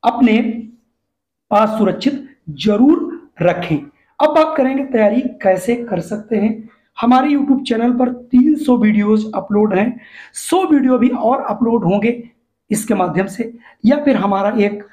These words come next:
ऐप है जिसका नाम है आरएनबी Study, आरएनबी एस टी यू डी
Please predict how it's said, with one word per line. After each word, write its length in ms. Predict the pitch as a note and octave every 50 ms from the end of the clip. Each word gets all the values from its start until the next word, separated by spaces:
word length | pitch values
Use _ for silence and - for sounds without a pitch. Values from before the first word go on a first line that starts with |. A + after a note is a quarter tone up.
| _ _ _ _ _
ऐप 280 | - G#3 G#3 A#3+ B3 A#3+ D#3
है 260 | F3 F3+ F#3 F#3 - - - _ _ -
जिसका 300 | F#3 F3+ - - F#3 E3
नाम 380 | D#3 D3+ D#3+ E3+ F#3+ A#3 A3
है 260 | F3 E3+ D#3+ E3 E3+ E3 - - - _ _ _ _ -
आरएनबी 760 | G#3+ A3 A#3+ B3+ - C5+ - G3+ F#3+ F#3+ F3 G3 B3+ B3 F3+
Study, 480 | - - - E3+ D#3 E3 E3+ - - - - _ _ _ _ -
आरएनबी 2000 | F#3+ G3 G3 G3+ G#3+ A3 B3 - - - - _ _ _ _ - F3 F3+ F#3 F#3+ G#3+ A3+ A#3+ - - - _ _ _ _ - D#3 E3+ G3 G#3 A3 B3 - - - -
एस 400 | - G#3+ A3 A3+ A3+ A#3 - - -
टी 260 | G#3 G3 G3+ G#3+ G#3
यू 460 | F3+ E3+ F#3 G3 G#3+ B3+ C#4 - - - - - - - _ _ _ _ -
डी 840 | E3+ E3+ E3+ E3 D3+ C#3+ C#3+ A3 A3 A3 B3 C#4+ - - - -